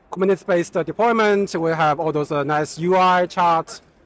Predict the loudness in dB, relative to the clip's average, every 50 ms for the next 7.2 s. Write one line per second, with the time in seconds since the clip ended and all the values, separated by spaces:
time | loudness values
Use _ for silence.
0 | _ _ _ _ -8 -6 -4 -4 -2 0 0 0 2 2 2 2 2 0 -4 -12
1 | -8 -6 -4 -4 -4 -4 -6 -6 -6 -6 -6 -6 -10 -14 -16 -16 -20 _ _ _
2 | _ _ _ _ -6 -2 2 2 4 4 2 0 -2 -10 _ _ _ _ _ _
3 | _ -4 -2 0 0 2 4 4 4 4 2 0 0 -2 0 0 0 -2 -2 -2
4 | 0 0 2 2 2 0 0 -4 -6 -2 0 0 0 0 -2 -4 -6 -4 -2 -2
5 | 0 -2 -2 -4 -6 -6 -4 -4 -4 -2 -2 0 2 2 2 2 0 -2 -4 -6
6 | -6 -4 -2 0 0 0 0 0 0 0 0 -2 -4 -8 -6 -4 -4 -4 -4 -6
7 | -6 -10 -16